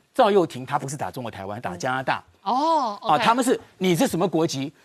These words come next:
Speaker 1: 我跟你讲一个故事啊，这个今天列的七个人里面啊，有一个人没有列出来，但是我跟你讲，这个人的故事我知道，好多年前就出现状况了，因为这是一个台湾的小生到大陆走红，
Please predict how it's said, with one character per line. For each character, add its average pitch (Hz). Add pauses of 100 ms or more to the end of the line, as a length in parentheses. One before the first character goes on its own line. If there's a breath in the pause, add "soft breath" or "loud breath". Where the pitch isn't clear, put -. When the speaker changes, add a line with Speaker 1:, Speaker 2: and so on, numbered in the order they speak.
Speaker 1:
我 170
跟 269
你 247
讲 127
一 139
个 175
故 170
事 147
啊， 110
这 247
个 196
今 226
天 240
列 233
的 175
七 -
个 190
人 139
里 120
面 110
啊， 87
有 123
一 147
个 180
人 127
没 160
有 135
列 135
出 120
来， 90
但 170
是 175
我 127
跟 143
你 139
讲， 120
这 180
个 143
人 120
的 120
故 131
事 -
我 92
知 117
道， 104 (460 soft breath)
好 156
多 262
年 160
前 143
就 190
出 160
现 151
状 131
况 113
了， 85 (380 soft breath)
因 240
为 262
这 247
是 208
一 202
个 180
台 135
湾 170
的 175
小 98
生 123 (300 soft breath)
到 170
大 165
陆 151
走 101
红， 95